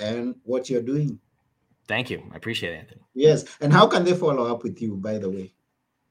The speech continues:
Speaker 2: Uh, you can just send me an email. Uh, the email is probably the best way to go. Uh, I do check that f-, m-, multiple times a day. It's, uh,
Speaker 1: Mm.
Speaker 2: steve at appreciationadvocate dot com. Uh, it's be-, probably the best, definitely the best way to go.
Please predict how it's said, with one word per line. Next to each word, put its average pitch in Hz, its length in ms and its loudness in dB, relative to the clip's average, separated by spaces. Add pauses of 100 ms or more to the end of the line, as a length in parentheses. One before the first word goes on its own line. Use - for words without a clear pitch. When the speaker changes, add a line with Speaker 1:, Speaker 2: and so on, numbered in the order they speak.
(180)
Speaker 2:
Uh, 156 140 2
you 131 160 0
can 285 120 -2
just 302 180 -8
send 101 160 -2
me 90 80 -10
an 85 60 -12
email. 90 380 -4
Uh, 95 220 -2
the 101 160 -8
email 220 180 2
is 135 80 0
probably 110 220 2
the 101 80 -2
best 101 240 -4
way 113 60 0
to 107 60 -2
go. 107 380 -2
Uh, 104 40 -8
I 87 280 -2
do 95 140 -8
check 107 260 -8
that 95 200 -8
f-, - 140 -20 (580)
m-, 98 200 -10 (120)
multiple 107 320 -6
times 95 260 -8
a 90 40 -10
day. 92 260 -6
It's, 85 200 -14
uh, 87 200 -8
Speaker 1:
Mm. 247 120 -6
Speaker 2:
steve 113 500 -8
at 95 400 -8
appreciationadvocate 92 1300 -10 (460)
dot 90 200 -2
com. 98 280 -4 (540)
Uh, 78 200 -16
it's - 100 -20
be-, 90 260 -10
probably 90 200 -12
the 90 60 -18
best, 98 240 -8
definitely 95 360 -10
the 87 60 -6
best 85 200 -10
way 78 60 -12
to 80 80 -10
go. 80 200 -12